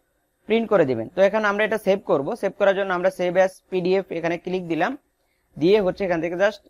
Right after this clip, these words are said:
সেভে ক্লিক করব। সেভে ক্লিক করার সাথে সাথে হচ্ছে এখানে আপনার ইউজার নেমটি, আহ, সেভ করতে হবে যে আপনি কি নামে এই ডকুমেন্টটি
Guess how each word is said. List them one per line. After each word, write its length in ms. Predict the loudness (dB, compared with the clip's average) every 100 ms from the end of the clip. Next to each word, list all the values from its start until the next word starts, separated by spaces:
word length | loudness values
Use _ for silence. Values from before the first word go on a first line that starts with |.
| _
সেভে 420 | -6 0 0 0
ক্লিক 300 | 0 -2 0
করব। 240 | -2 -6 -8 _ _ _ _ _ _
সেভে 240 | 0 0
ক্লিক 280 | -2 -6 -6
করার 180 | -2 -2
সাথে 300 | 0 -2 -2
সাথে 280 | -4 -2 -2
হচ্ছে 300 | -2 -2 -2
এখানে 240 | 0 -2
আপনার 240 | -2 -2 -2
ইউজার 360 | 0 0 0 0
নেমটি, 260 | -2 -4
আহ, 540 | -8 -10 -6 -4 -4 -6
সেভ 280 | -6 -6 -2
করতে 240 | -4 0
হবে 160 | 0 2
যে 60 | -2
আপনি 180 | -4
কি 220 | -8 -6 -2
নামে 340 | 0 -2 -4 -10 _ _ _ _ _
এই 380 | -2 2 2 0 -2 0
ডকুমেন্টটি 400 | 2 0 -2